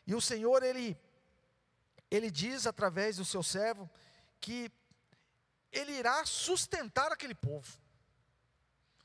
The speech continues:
Mesmo eles ali reclamando,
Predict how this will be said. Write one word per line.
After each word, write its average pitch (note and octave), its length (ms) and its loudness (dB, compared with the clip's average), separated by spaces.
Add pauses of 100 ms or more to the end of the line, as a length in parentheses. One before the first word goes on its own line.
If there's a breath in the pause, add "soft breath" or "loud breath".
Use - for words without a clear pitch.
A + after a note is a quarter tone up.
(200 soft breath)
Mesmo D#4 640 -2
eles C#4 300 -2
ali A#3 360 0
reclamando, B3+ 840 -2